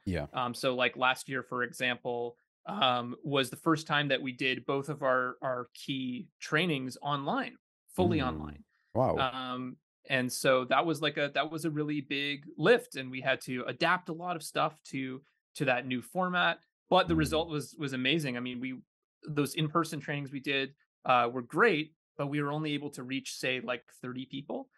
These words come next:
Speaker 1: Yeah.
Speaker 2: And, um, through the virtual training, we were able to reach a hundred and seventy-five people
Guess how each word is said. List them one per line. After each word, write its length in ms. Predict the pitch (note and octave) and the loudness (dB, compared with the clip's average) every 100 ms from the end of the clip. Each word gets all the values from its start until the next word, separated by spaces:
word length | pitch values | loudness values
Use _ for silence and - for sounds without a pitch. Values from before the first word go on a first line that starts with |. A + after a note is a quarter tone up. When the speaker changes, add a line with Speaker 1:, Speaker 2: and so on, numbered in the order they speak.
| _ E2+ | _ -6
Speaker 1:
Yeah. 100 | - | 0
Speaker 2:
And, 420 | C3+ A#2+ B2 A#2+ - | 0 0 -4 -8 -2
um, 480 | C3 A#2+ A#2+ B2 - | 2 2 0 -6 -12
through 200 | - C#3 | -6 -4
the 60 | B2 | 0
virtual 380 | D#3+ A3+ G3 D3+ | 0 0 -2 -4
training, 360 | - C3+ C3 | -4 -6 -6
we 100 | B2+ | -6
were 120 | C3 C3 | -4 -4
able 200 | C3 - | -6 -8
to 120 | C3 | -8
reach 220 | B2 A#2+ | -8 -8
a 40 | - | -4
hundred 260 | D3+ C#3 | -4 -2
and 100 | B2 | -6
seventy-five 640 | - C3 A#2+ - E3 G3 - | -4 -4 -4 2 4 4 0
people 480 | C3 - B2 C3+ | -14 -12 -12 -10